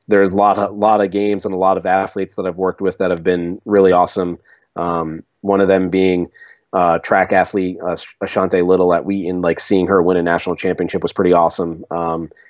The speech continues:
and then she basically her senior year tried to, <clears throat> she tried to win,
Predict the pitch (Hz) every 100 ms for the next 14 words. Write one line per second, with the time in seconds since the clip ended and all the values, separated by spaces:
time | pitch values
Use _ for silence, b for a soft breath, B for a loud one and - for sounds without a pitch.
0 | b 90 90 90 87 - - 87 107 101
1 | 101 90 85 123 117 113 98 95 - 104
2 | 95 - 101 85 80 _ - 151 135 98
3 | - _ _ _ _ - - - - 117
4 | 131 120 107 113 113 95